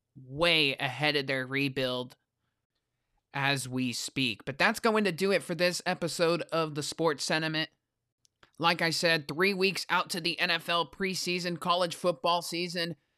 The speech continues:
in about six weeks' time. We're gonna be covering it all here. A heavy dose of football coming your way.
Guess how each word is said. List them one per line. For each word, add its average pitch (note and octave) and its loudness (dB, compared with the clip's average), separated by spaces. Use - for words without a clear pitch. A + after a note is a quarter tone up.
in E3+ 0
about D#3+ 2
six - -4
weeks' E3+ -4
time. F3 2
We're E3 0
gonna F#3+ -2
be F3+ -2
covering F#3 0
it F3 0
all F#3 6
here. D#3 0
A D3 -4
heavy G#3+ 4
dose A3 6
of E3+ 0
football F3+ 0
coming E3 -2
your D#3 0
way. D3+ 0